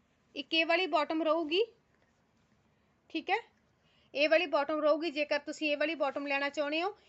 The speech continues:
ਜੇਕਰ ਤੁਸੀਂ ਪਲੇਨ ਕੈਮਰਿਕ ਦੀ ਬਾਟਮ ਲੈਣਾ ਚਾਹੁੰਦੇ ਹੋ ਤਾਂ ਸਾਡੇ ਕੋਲੋਂ ਪਲੇਨ ਕੈਮਰਿਕ ਦੀ ਬਾਟਮ ਵੀ ਲੈ ਸਕਦੇ ਹੋ। ਇੱਕ ਇਹ ਵਾਲੀ ਬਾਟਮ ਮਿਲੂਗੀ ਤੁਹਾਨੂੰ,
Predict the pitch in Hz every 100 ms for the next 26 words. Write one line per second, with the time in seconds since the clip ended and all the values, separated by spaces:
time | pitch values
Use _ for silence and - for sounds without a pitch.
0 | _ 233 294 294 294 294 311 - 294 330
1 | 370 311 277 262 262 277 262 254 262 262
2 | 262 262 277 277 302 311 349 - 262 254
3 | 269 294 - 294 277 320 330 247 226 226
4 | 220 233 294 247 226 233 247 330 269 190
5 | - 175 - 180 - _ _ _ _ _
6 | _ - 285 294 285 294 262 220 226 208
7 | 190 175 170 190 185